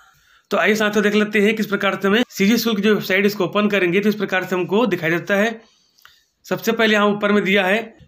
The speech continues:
यह जो दिया है विद्यार्थी पंजीयन, शिक्षक पंजीयन, लॉगिन करना है और पासवर्ड भूल गए तो इस प्रकार से यहाँ से फॉरवर्ड कर सकते हैं।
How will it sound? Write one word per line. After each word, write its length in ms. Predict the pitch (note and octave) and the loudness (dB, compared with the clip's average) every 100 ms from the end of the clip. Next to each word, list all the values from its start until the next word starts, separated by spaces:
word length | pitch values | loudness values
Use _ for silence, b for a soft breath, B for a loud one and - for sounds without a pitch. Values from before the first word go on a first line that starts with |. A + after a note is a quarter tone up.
| - | -2
यह 140 | G3 | 0
जो 120 | G#3 G#3+ | 2 2
दिया 200 | G#3 G#3+ | 2 2
है 60 | |
विद्यार्थी 380 | G3+ E3 D#3+ - | 2 0 -2 -2
पंजीयन, 460 | A3+ G#3+ G#3 A3+ A3+ B B B B | 0 2 2 2 -2 B B B B
शिक्षक 340 | - F3 G#3 G3+ | -6 -2 -2 0
पंजीयन, 480 | G#3+ G#3 G#3+ A#3 A3+ b b b b | 2 2 2 0 -6 b b b b
लॉगिन 300 | E3 E3+ G#3 | 0 2 2
करना 260 | G#3 G3+ G3+ | 2 2 2
है 80 | |
और 120 | G3+ G3 | 0 0
पासवर्ड 340 | F3 E3+ F#3+ | -2 0 -2
भूल 160 | E3+ F#3 | 0 0
गए 140 | E3+ | 0
तो 120 | E3+ | -2
इस 60 | E3 | -4
प्रकार 300 | E3+ D#3+ D#3 | -4 -4 -2
से 80 | E3+ | -2
यहाँ 160 | E3 | -2
से 140 | E3 B3+ B3+ B B B | 0 -2 -4 B B B
फॉरवर्ड 280 | D3+ E3 G#3 | -4 -2 -2
कर 120 | G3+ | -2
सकते 280 | - C#3 C3+ | -6 -10 -14
हैं। 120 | B2+ | -16